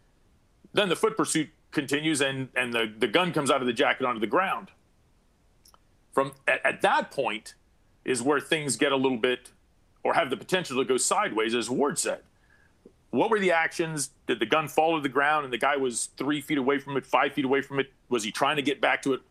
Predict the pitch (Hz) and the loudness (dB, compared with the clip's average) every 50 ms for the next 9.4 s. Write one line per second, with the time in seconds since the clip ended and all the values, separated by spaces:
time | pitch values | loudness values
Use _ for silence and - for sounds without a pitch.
0 | _ _ _ _ - 147 139 180 127 117 156 165 170 160 - 160 143 131 147 156 | _ _ _ _ -4 -2 -2 -2 0 0 0 0 0 -2 -2 -2 -2 0 0 0
1 | 151 139 113 120 120 117 110 - - 131 139 135 117 127 123 113 120 120 - 123 | -2 -2 -4 -4 -4 -4 -2 -2 -2 0 0 0 0 0 0 0 0 0 -2 -4
2 | - - 135 123 117 - 127 107 101 110 110 110 110 113 101 _ _ _ _ _ | -2 -2 -2 -2 -2 -2 -4 -4 -2 -2 -4 -4 -6 -10 -16 _ _ _ _ _
3 | _ _ _ _ _ _ _ _ _ - 107 107 110 117 113 - 131 113 107 101 | _ _ _ _ _ _ _ _ _ -6 -2 0 0 0 0 2 0 0 2 0
4 | 110 - - - 214 196 127 101 - - - - - _ _ _ _ _ _ _ | -4 -4 -2 -2 0 0 -2 -2 -4 -4 -6 -6 -8 _ _ _ _ _ _ _
5 | _ - 131 156 202 196 - - 151 147 117 - - 160 151 - - 117 101 - | _ -6 -2 0 0 0 0 0 -2 -2 -2 -2 -2 -2 -2 -2 -4 -8 -8 -8
6 | - - 95 90 87 - - - _ - - 247 247 247 233 202 175 - - 175 | -8 -8 -8 -10 -12 -16 -20 -6 _ 0 2 2 2 2 2 2 0 0 0 0
7 | 135 - 185 214 - - - 135 - - 147 196 226 240 214 202 175 151 - - | 2 2 0 0 -2 -8 -10 -6 -2 0 0 0 2 0 0 0 0 0 0 0
8 | 151 - - 135 147 156 143 131 127 107 - - 98 98 95 104 120 120 104 95 | -2 0 0 -2 0 0 0 0 0 -2 -2 -4 -4 -2 -2 0 0 -2 -2 -2
9 | 92 120 127 143 - - - | 0 0 0 0 0 -4 -8